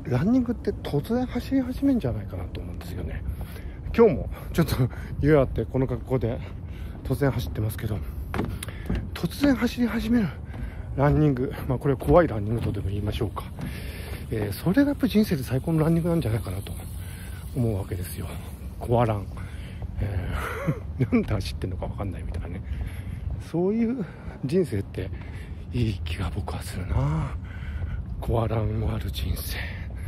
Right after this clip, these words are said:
突然走る怖いランニング。何が怖いって、何が怖いんで、やっぱりそういう、な、よくわかんない衝動で走り出すという。これ素敵なことだと思いません？だから、本当に物理的にランニングするだけじゃなくて、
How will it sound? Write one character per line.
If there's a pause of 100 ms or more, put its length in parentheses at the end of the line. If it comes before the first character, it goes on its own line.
(140)
突
然
走
る
怖
い
ラ
ン
ニ
ン
グ。 (880)
何
が
怖
い
っ
て、
何
が
怖
い
ん
で、
や
っ
ぱ
り
そ
う
い
う、 (480)
な、
よ (420)
く
わ
か
ん
な
い (320)
衝
動
で
走
り
出
す
と
い
う。 (720)
こ
れ
素
敵
な
こ
と
だ
と
思
い
ま
せ
ん？
だ
か (160)
ら、
本
当
に
物
理
的
に
ラ
ン
ニ
ン
グ
す
る
だ
け
じ
ゃ
な
く
て、